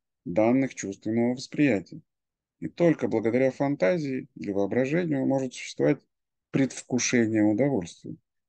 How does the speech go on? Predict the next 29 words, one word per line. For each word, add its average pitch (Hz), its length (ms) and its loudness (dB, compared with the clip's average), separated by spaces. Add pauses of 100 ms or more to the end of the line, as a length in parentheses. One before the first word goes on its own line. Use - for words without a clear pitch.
Соответственно, 131 600 0
приводимая 113 560 4
далее 107 300 2
фраза 165 380 2
означает, 123 440 -2
что 107 220 -6
Адам 143 300 2
глядел 117 500 0
на 98 140 -2
древо 92 600 -4 (540)
сквозь 175 380 -4
призму 151 460 2
фантазии, 123 680 0
предвкушая 104 640 -6
удовольствие, 123 640 -4
которое 131 240 -6
оно 123 160 0
принесёт. 110 500 -6 (720)
Да, 151 180 -4
в 139 100 -6
дальнейшем 104 680 0
Адам 139 320 0
соблазнится, 151 840 0
сначала - 360 -8
Ева, 165 400 -2 (480)
но 113 500 0
возможно, 113 440 -2
что - 160 -14
мы 101 120 -4